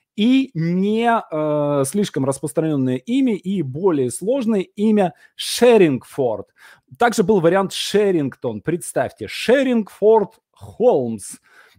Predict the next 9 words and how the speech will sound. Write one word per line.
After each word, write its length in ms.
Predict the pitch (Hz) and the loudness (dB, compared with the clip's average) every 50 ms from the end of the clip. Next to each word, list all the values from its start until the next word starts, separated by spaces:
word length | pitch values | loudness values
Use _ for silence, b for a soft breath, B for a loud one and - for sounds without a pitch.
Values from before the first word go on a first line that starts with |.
| _ | _
Но, 460 | 151 147 156 170 202 240 247 254 - - | -6 -2 2 4 4 4 4 4 2 0
э, 840 | 170 151 151 151 151 147 147 143 143 143 139 135 135 131 127 117 113 | 0 2 4 4 4 4 4 4 4 4 2 2 2 0 -2 -4 -6
в 560 | 127 143 143 139 135 131 131 131 127 127 123 120 | -2 0 0 2 2 2 0 0 0 0 -2 -2
поздних 440 | - 196 202 175 143 156 139 147 | -2 0 0 0 0 -4 -6 -6
драфтах, 720 | 127 139 147 151 143 131 - - - 120 113 - - - - | -4 -2 0 0 0 -2 -2 -4 -6 -6 -6 -6 -10 -10 -6
эм, 600 | 131 123 123 120 117 117 117 117 117 120 120 117 | -4 -4 -2 -2 -4 -4 -4 -4 -4 -6 -6 -8
Шерингфорд, 800 | - - - 190 196 165 143 131 117 - - - 143 127 101 - | -10 -6 -4 -2 -2 0 0 -2 -4 -4 -4 -2 -2 -2 0 -2
видимо, 260 | 135 160 156 143 135 | -2 0 2 2 0
всё-таки 480 | 120 - 156 135 131 - - 123 120 - | 0 -2 -4 -6 -6 -8 -8 -8 -8 -10